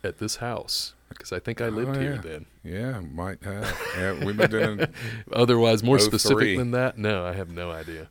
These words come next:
Speaker 2: So June fourth, two thousand four, a, a small town in Colorado will never, ever forget what happened that day.
Speaker 1: All right, this is good so
Speaker 2: Um,
Speaker 1: far.
Speaker 2: so, before we talk about that, we'll get started talking about this guy, Marvin Heemeyer.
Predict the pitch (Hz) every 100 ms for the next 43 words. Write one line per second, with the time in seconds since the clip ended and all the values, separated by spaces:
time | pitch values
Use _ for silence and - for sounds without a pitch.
0 | _ - 95 90 113 120 127 117 - -
1 | - 107 90 - - 101 101 95 87 95
2 | 90 69 87 - 92 92 - 120 127 107
3 | 90 107 95 90 90 85 78 76 - 78
4 | 80 82 85 80 73 69 _ _ - 67
5 | 62 - 62 - - - _ - 64 76
6 | - 73 64 - 55 - - 78 90 135
7 | 151 101 127 165 87 - 98 - 95 98
8 | 92 87 85 82 95 117 107 92 87 -
9 | - - _ _ _ - 98 - 147 135
10 | 123 101 - 107 101 92 82 85 80 80
11 | - - _ _ _ _ - 82 90 -
12 | 92 82 78 73 - 82 78 78 73 71
13 | 69 - 73 69 78 85 90 87 82 85
14 | 80 71 64 62